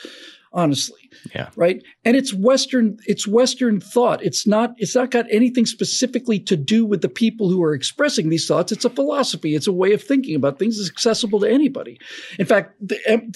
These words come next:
Speaker 1: J-, Japan proves the case, right? I mean, you, you don't find whiter people than,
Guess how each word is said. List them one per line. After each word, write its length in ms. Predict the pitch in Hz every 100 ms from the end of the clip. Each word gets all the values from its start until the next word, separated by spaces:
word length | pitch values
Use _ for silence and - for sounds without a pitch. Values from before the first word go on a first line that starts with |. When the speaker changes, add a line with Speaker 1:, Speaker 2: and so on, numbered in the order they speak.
| -
Speaker 1:
J-, 220 | 208 208 _ 208 -
Japan 560 | - - 226 233 226
proves 340 | - 240 196 -
the 80 | -
case, 520 | 294 311 127 - -
right? 280 | 151 277 - - - - - -
I 40 | 208
mean, 360 | 233 214 - - _ - - - - _ -
you, 240 | 214 180
you 120 | 226 220
don't 200 | 269 269
find 380 | 254 240 165
whiter 280 | 165 233 220
people 400 | - 233 240 214
than, 480 | 175 170 185 247